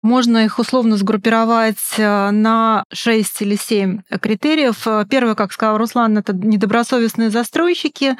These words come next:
К сожалению, э, такой риск существует, несмотря на все попытки,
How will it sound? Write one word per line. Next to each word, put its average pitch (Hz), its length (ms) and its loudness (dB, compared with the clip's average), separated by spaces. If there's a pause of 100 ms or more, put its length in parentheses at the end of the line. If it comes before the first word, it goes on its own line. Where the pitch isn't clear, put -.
(460)
К - 80 -14
сожалению, 262 800 2
э, 220 260 2
такой 247 280 0
риск 254 240 0
существует, 285 680 0
несмотря 233 480 2
на 220 140 4
все 214 360 2 (260)
попытки, 240 600 0